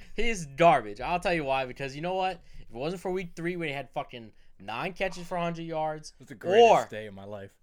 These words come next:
Speaker 1: the best fucking wide receiver show off ever is the fifty-five point game where he had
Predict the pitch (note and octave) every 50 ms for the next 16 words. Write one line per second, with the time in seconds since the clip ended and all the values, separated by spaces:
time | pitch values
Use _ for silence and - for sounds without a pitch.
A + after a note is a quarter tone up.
0 | _ - C3+ B2+ A#2 C3+ D#3 E3+ E3+ - - F3 E3+ E3+ E3+ D#3+ D#3 D3+ D3+ D#3
1 | D3+ C#3+ - - D#3 D3+ D3+ D3 C#3 B2 _ _ - - _ _ _ - - -
2 | - - - - - - E3 D#3 D3+ D3 C#3+ C#3 - C#3+ D3+ D#3+ C#3 B2+ A#2 A#2+
3 | C3 A2+ A#2 - - - - E3 D#3+ - D3+ - - D#3 D3+ D3+ D#3 - - C3
4 | B2 A2+ - - A2 A2+ A#2 A#2+ A#2+ A#2 A#2+ C3 B2 A2+